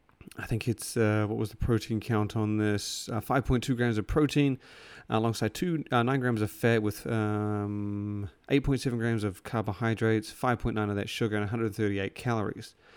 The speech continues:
Now, at five point two grams, a hundred thirty-eight calories, this is definitely not,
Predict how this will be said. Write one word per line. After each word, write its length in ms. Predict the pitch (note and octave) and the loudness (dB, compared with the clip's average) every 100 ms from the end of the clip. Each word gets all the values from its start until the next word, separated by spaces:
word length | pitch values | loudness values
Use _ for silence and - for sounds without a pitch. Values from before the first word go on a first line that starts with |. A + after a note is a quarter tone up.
| - - - - | -20 -20 -20 -4
Now, 320 | A#2+ A2+ A2 - _ _ _ _ _ | 2 4 4 0 _ _ _ _ _
at 120 | A#2+ | -2
five 200 | C3+ C3+ | 2 2
point 180 | B2+ A#2+ | 2 0
two 220 | - C#3 | 0 0
grams, 360 | A#2 A#2+ B2+ A2+ | 4 4 4 2
a 100 | A2 | 0
hundred 320 | C#3 B2+ A2+ | 2 2 2
thirty-eight 360 | A#2+ A2+ G#2 - | 2 4 2 0
calories, 380 | A#2 A#2 A2 | -2 0 0
this 180 | G#2+ G2+ | -2 0
is 160 | C3 G#2+ - _ _ - - - - _ _ _ | 0 0 -6 _ _ -20 -20 -20 -20 _ _ _
definitely 640 | - C#3+ C#3 D3+ D#3+ D#3+ C#3+ | -4 -2 2 2 4 2 4
not, 640 | B2 B2 A#2+ - - | 4 2 0 -4 -10